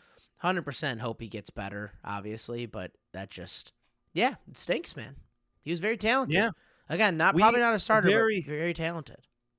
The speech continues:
Speaker 2: a very emo, stranger than usual for all our listeners this
Speaker 1: Yeah.
Speaker 2: week, right?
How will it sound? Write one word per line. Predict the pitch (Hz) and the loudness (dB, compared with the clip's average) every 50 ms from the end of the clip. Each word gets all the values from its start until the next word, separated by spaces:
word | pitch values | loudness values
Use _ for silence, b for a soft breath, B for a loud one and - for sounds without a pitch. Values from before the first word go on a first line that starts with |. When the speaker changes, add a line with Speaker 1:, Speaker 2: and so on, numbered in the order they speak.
| _ _ - | _ _ -6
Speaker 2:
a | 156 156 | -6 -6
very | 147 131 135 165 180 214 233 240 226 180 151 - _ - | -4 0 2 4 4 4 4 2 0 -2 -4 -8 _ -6
emo, | 170 165 165 175 185 185 180 156 127 113 101 95 90 85 - - _ _ _ | -2 0 2 2 2 2 2 2 2 2 0 -2 -4 -6 -8 -14 _ _ _
stranger | - - - - 143 143 143 147 135 135 143 175 | -14 -10 -6 0 2 4 4 4 4 4 4 4
than | 160 139 127 123 | 4 2 2 0
usual | 123 131 135 131 120 117 113 110 110 101 | 2 2 2 2 0 -2 -4 -6 -6 -6
for | - 123 117 | -4 -2 0
all | 113 110 107 107 101 104 | 2 2 2 2 0 0
our | 104 | -2
listeners | 104 104 104 - - 104 101 95 95 95 90 - - | -4 -6 -8 -8 -8 -8 -6 -4 -4 -6 -6 -8 -8
this | - 98 90 - | -8 -8 -6 -6
Speaker 1:
Yeah. | 127 123 120 - 123 123 | -4 -4 -2 -2 -4 -4
Speaker 2:
week, | 120 127 - | -6 -6 -4
right? | 101 104 104 101 101 - | -2 0 0 0 -2 -4